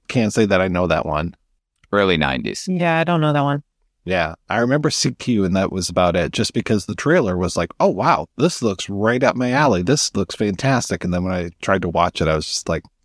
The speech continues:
Speaker 1: "Okay, you are really enamored with these films, and I respect that, but maybe try to say something on your own." I don't know.
Speaker 2: Make a movie like those instead of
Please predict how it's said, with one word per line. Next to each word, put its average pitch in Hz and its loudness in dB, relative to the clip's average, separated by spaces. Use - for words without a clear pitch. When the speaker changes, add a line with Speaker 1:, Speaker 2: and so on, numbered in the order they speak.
Speaker 1:
"Okay, 87 0
you 120 0
are 110 0
really 123 2
enamored 107 0
with 95 0
these 98 -2
films, 131 0
and 135 2
I 131 0
respect 139 -2
that, 82 -2
but 92 0
maybe 104 0
try 98 0
to 92 0
say 90 2
something 85 -2
on 90 2
your 82 -2
own." 80 -2
I 92 2
don't 82 2
know. 78 -4
Speaker 2:
Make 131 -2
a 220 2
movie 127 0
like 170 -2
those 65 -4
instead 113 0
of 107 0